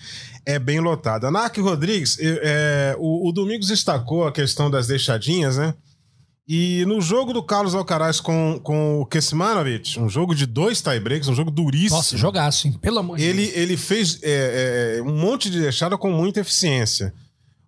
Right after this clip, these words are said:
Speaker 1: O mesmo aconteceu na partida de semifinal contra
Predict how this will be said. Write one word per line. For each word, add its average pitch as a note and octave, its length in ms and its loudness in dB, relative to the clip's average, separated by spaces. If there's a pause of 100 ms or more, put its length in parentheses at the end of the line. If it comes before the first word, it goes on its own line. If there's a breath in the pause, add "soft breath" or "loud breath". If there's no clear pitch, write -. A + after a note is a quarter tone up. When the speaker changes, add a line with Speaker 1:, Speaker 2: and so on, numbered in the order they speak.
Speaker 1:
O F#3 100 -2
mesmo B3 300 2
aconteceu A3+ 540 0
na A3+ 100 0
partida G#3 380 0
de F#3+ 80 0
semifinal G3 480 0
contra G#3 480 0